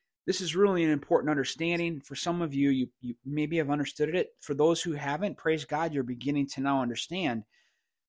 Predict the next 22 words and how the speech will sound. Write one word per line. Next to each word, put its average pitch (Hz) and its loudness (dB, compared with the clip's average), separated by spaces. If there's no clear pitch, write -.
That 180 6
we're 220 8
gonna 269 6
read 151 2
about 156 4
an 135 -4
old 170 4
covenant 165 0
now, 117 -8
and 143 -4
we're 156 -4
gonna 170 2
read 175 2
about 151 2
the 127 0
laws 156 4
and 135 -4
rules 165 4
of 139 -10
the 131 -4
old 127 -4
covenant. 170 -4